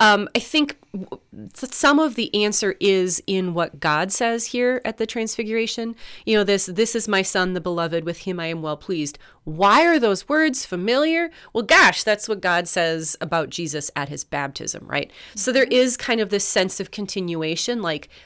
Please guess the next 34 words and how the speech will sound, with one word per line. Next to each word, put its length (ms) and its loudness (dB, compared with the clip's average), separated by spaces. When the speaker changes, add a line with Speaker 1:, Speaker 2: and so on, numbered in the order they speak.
Speaker 1:
this 300 0
is 140 -4
who 140 -6
Jesus 460 -2
has 520 0
always 460 -4
been. 380 -8
Like, 160 -10
this 260 -2
is 200 -4
just 340 -4
another 500 -6
way 200 -4
for 180 -8
us 160 -6
to 120 -12
understand 580 -8
the 100 -4
fullness 640 0
of 220 -4
the 120 -8
incomprehensibility 800 0
of 120 -6
what 180 2
it 120 -2
is 200 0
for 120 -6
Jesus 440 -6
to 100 -6
be 360 -6
the 80 -6
Son 220 -4
of 100 -20
God, 320 -8